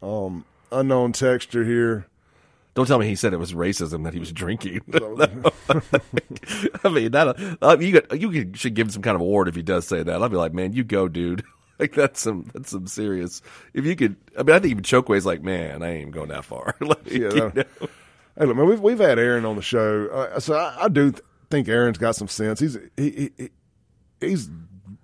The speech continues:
Speaker 1: good at what he does, I guess. I don't know, man. I like Aaron.
Speaker 2: I liked him during the, uh, like, the
Speaker 1: But no
Speaker 2: Garza Bowl. He was the only one that was making any sense.
Speaker 1: Yeah.
Speaker 2: Him and Vernon Hartley were the only ones saying, you know, "This is ridiculous." So, yeah, I was actually kinda upset. I was like, "Oh, man, this is gonna mess Aaron up when that happened."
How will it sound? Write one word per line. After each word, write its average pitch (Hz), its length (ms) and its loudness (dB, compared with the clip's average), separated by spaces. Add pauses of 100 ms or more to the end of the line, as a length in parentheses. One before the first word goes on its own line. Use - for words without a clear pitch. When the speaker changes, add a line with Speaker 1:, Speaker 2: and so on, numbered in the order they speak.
(400)
Speaker 1:
good 143 220 4
at 131 80 2
what 123 160 2
he 117 80 0
does, 117 500 2
I 120 120 2
guess. 120 280 0
I 185 80 6
don't 113 160 2
know, 95 160 -6
man. 107 180 -4
I 151 60 4
like 135 260 2
Aaron. 123 380 -2 (160)
Speaker 2:
I 160 60 8
liked 175 260 4
him 208 120 0
during 170 180 2
the, 160 160 -2
uh, 139 40 -2
like, 131 100 -4
the 123 40 -10
Speaker 1:
But 151 140 6
no 135 60 4
Speaker 2:
Garza 208 200 6
Bowl. 139 220 2
He 139 100 -2
was 165 120 -4
the 165 60 -2
only 156 140 0
one - 220 -4 (220)
that 113 180 -6
was 113 120 -8
making 127 300 -4
any 117 160 -4
sense. 160 640 -8
Speaker 1:
Yeah. 127 140 2
Speaker 2:
Him 160 100 2
and 135 100 -2
Vernon 139 240 0
Hartley 143 400 -2
were 131 100 -6
the 120 80 -2
only 131 140 0
ones 127 180 -4
saying, 117 280 -4
you 117 60 -4
know, 113 40 -4
"This 117 180 -8
is 104 140 -12
ridiculous." 107 600 -8
So, 101 240 -8
yeah, 98 340 -12 (480)
I - 60 0
was 160 160 0
actually 151 220 -2
kinda 135 280 0
upset. 139 340 0
I 135 40 0
was 120 100 -4
like, - 120 -6
"Oh, 101 200 -2
man, 113 300 -6
this 127 80 -10
is - 40 -16
gonna 101 120 -8
mess 101 220 -8
Aaron 101 260 -4
up 87 160 -6
when 90 80 -6
that 82 140 -8
happened." 65 420 -12